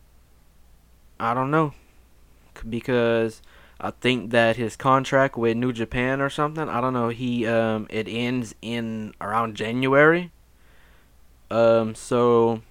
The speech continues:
and I believe that's around Wrestle Kingdom, so I think he'll wrestle at Wrestle Kingdom one more time, and then we can maybe possibly see him in, um, the Royal Rumble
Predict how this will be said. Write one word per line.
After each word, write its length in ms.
and 120
I 80
believe 280
that's 220
around 440
Wrestle 300
Kingdom, 400
so 120
I 60
think 220
he'll 140
wrestle 340
at 140
Wrestle 280
Kingdom 480
one 180
more 140
time, 400
and 160
then 200
we 60
can 360
maybe 760
possibly 720
see 320
him 380
in, 480
um, 580
the 140
Royal 320
Rumble 360